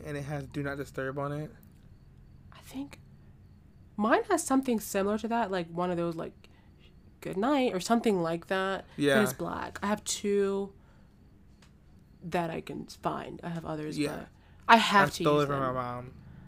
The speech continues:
Speaker 1: She had, like,
Speaker 2: Oh,
Speaker 1: five.
Speaker 2: mine was a gift.
Speaker 1: Mine was too.
Speaker 2: Oh. Somebody send Jaden a new one. Thanks.
Speaker 1: Please. Thank you. Um, I also wanted to come back and talk about Fenty Skin.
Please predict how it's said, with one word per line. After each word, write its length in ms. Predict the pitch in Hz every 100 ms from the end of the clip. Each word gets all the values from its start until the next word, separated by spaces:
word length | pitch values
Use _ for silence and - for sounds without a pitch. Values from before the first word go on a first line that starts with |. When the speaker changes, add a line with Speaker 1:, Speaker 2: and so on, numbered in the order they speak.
| -
Speaker 1:
She 80 | 156
had, 100 | 147
like, 120 | 135
Speaker 2:
Oh, 120 | 202
Speaker 1:
five. 140 | - 233
Speaker 2:
mine 100 | 247
was 100 | 220
a 120 | 185 - -
gift. 1800 | - 170 160 - - - - - - - - - - - - - - - - - - -
Speaker 1:
Mine 220 | 160 147
was 200 | 135 -
too. 260 | 180 185 -
Speaker 2:
Oh. 60 | - 196 - - - - -
Somebody 300 | 254 277 294
send 260 | 277 214 180
Jaden 240 | 175 170
a 40 |
new 200 | 165 160
one. 260 | 160 160 165 - -
Thanks. 540 | - 90 - - - -
Speaker 1:
Please. 460 | 175 143 143 - - -
Thank 260 | 156 156 -
you. 200 | 156 170 160
Um, 320 | 156 147 151 - - - - - 175 - - -
I 140 | 151 165
also 540 | 151 156 175 185 180
wanted 320 | 196 160 160
to 140 | - 170
come 240 | - 160
back 200 | 151 147
and 120 | 143
talk 160 | 156 147
about 320 | 147 139 135
Fenty 260 | 147 147 175
Skin. 540 | - 147 143 151 175